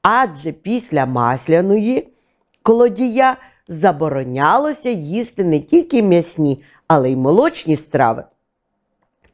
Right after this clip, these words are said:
Одразу після свята колодія починався Великий піст. Е, з перебірливих та вередливих у їжі людей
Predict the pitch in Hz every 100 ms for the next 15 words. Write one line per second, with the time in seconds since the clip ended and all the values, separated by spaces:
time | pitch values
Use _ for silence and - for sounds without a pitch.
0 | _ 165 - 151 220 254 - 196 - 139
1 | - 135 123 135 - 208 - - _ _
2 | _ _ - 160 147 135 123 165 196 269
3 | 175 160 - 131 117 180 247 - 196 143
4 | 131 156 151 175 - 123 104 - _ _
5 | _ _ _ _ - _ _ _ _ _
6 | - 185 180 180 175 - _ - 247 240
7 | 240 233 196 269 302 285 254 220 226 214
8 | _ 208 202 190 185 190 185 175 190 233
9 | 269 254 208 233 196 - - 185 160 185
10 | 208 202 165 165 180 160 - 170 196 190
11 | 285 302 269